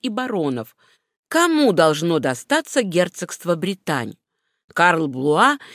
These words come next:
имел неоспоримо более прав на это наследство, но со дня отъезда графа Монтфорского сомнения исчезли, и он надеялся, что решение будет в его пользу.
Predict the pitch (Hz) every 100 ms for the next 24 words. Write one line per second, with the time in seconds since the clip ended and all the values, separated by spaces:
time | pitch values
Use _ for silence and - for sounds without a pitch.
0 | - 220 277 359 302 285 - - 277 320
1 | 285 226 262 254 160 151 175 202 - 165
2 | 156 165 156 160 - 139 123 - - 117
3 | - - - - 160 185 226 190 156 180
4 | 185 156 - 147 156 139 139 131 156 151
5 | 147 147 127 127 214 262 - - 226 226
6 | - - - 185 202 247 240 233 - 240
7 | 226 - - 151 117 101 104 - - 359
8 | 370 285 190 175 285 330 285 247 226 -
9 | 170 190 359 330 285 233 240 240 - 139
10 | 135 165 214 - 147 117 107 98